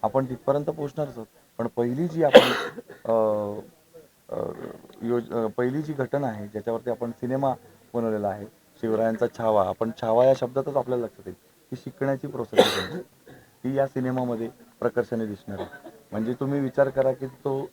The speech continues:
जे, जो प्रसंग आपण पाहू की हंबीरराव, अ, आम्ही तो प्रसंग केला तिथे त्या से-, सेटवरती की हंबीररावांनी सगळा तो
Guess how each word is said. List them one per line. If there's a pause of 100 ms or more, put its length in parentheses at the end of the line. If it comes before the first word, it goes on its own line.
(160)
जे,
जो
प्रसंग
आपण
पाहू (460)
की
हंबीरराव, (600)
अ,
आम्ही
तो
प्रसंग
केला
तिथे
त्या (300)
से-,
सेटवरती (380)
की
हंबीररावांनी
सगळा
तो